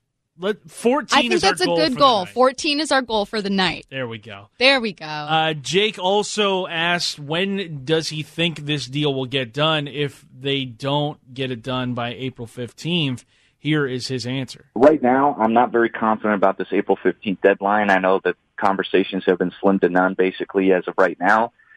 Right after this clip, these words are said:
Speaker 3: That can all change. Uh, it can change with one phone call. <laughs> I, I mean, it can happen at any time. But, uh, I would anticipate that if there's gonna be any time that this deal gets done, just off of what I know right now,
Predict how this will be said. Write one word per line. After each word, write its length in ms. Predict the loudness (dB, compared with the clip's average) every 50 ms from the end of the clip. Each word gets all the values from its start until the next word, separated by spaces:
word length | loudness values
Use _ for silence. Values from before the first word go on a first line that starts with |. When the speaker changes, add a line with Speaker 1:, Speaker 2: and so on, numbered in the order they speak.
| _ _ 0
Speaker 3:
That 160 | 0 0 0
can 120 | 0 0 0
all 140 | 0 0 0
change. 440 | 0 -2 -2 -2 -4 -8 -12 -8 -2 2
Uh, 300 | 4 4 4 4 4 2 0
it 100 | 0 -2
can 120 | -4 -4
change 540 | 0 2 4 4 4 2 2 -2 -6 -10 -4
with 240 | 0 0 0 2 2
one 180 | 2 2 2 4 2
phone 140 | 2 2
call. 420 | 2 0 2 4 4 4 2 2 0
<laughs> 40 | -4
I, 200 | -2 -2 0 0 0
I 80 | 0
mean, 180 | 0 0 -2 -4
it 100 | -4 -4
can 80 | -2 0
happen 280 | 2 2 2 0 -2
at 60 | -4
any 200 | -4 -4 -6 -4
time. 340 | 0 0 2 2 2 0 -2 -6 _ _ _ -20 -20 _ _ _ 2
But, 160 | 4 4 4
uh, 60 | 4 4 4 4 4 4 4 2 2 2 0 0
I 340 | -2 -2 0 2 4 4 4
would 220 | 4 4 2 2
anticipate 680 | 2 0 0 -2 -2 -2 -2 -2 2 4 4 4 4 2
that 120 | 0 0
if 100 | 0 0 _
there's 160 | -2 -4 -2 -2
gonna 160 | -6 -6 -6
be 120 | -8 -6 -4
any 220 | -4 -4 -4 -4 -4 -2
time 280 | 0 2 2 0 -2
that 100 | -2 0
this 140 | 0 0 0 -2 _ _
deal 180 | 0 0 0 0
gets 240 | 0 -2 -4 -4 _ _
done, 320 | 0 2 2 2 0 -2 -6 _ _ -20 -20 _ _
just 220 | 2 2 2 2 2
off 220 | 0 0 0 -2
of 100 | -6 -4
what 180 | 0 2 2 4
I 120 | 4 2
know 200 | 0 0 0 2
right 240 | 2 2 2 2 0 0
now, 360 | 0 2 2 2 2 0